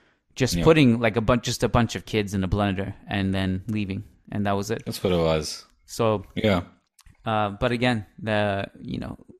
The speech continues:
Speaker 1: who knows? Who knows? We gotta put the who
Speaker 2: Beautiful.
Speaker 1: knows.
Speaker 2: Beautiful football.
Speaker 1: Yeah. All right, let's wrap it up here. <clears throat>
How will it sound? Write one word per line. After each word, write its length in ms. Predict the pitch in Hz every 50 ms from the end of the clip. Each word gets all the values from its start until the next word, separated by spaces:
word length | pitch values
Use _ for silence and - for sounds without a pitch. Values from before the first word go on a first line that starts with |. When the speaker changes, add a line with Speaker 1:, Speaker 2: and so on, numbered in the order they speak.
| - - 131
Speaker 1:
who 160 | 127 127 123
knows? 420 | 120 120 135 - - - - - - - - _ _ _ _ _ -
Who 160 | - 107 107 101
knows? 340 | 101 98 92 - - - _ -
We 120 | - - 98
gotta 240 | 98 101 98 98 95
put 240 | - - 120 -
the 60 | - 98
who 60 | 98
Speaker 2:
Beautiful. 200 | 117 117 110 107
Speaker 1:
knows. 380 | 104 107 101 101 98 - - -
Speaker 2:
Beautiful 420 | 101 107 98 90 90 - 92 90
football. 580 | 87 - - 98 92 85 87 90 85 80 80 - _ _ _ _ -
Speaker 1:
Yeah. 140 | - 101 92 - - - _ _ _ - - - - _ -
All 80 | - 131
right, 120 | 123 117
let's 180 | 139 139 - -
wrap 140 | 160 151 -
it 80 | 151
up 100 | 143 -
here. 220 | - 156 165 165 - - - _ -
<clears throat> 160 | - - -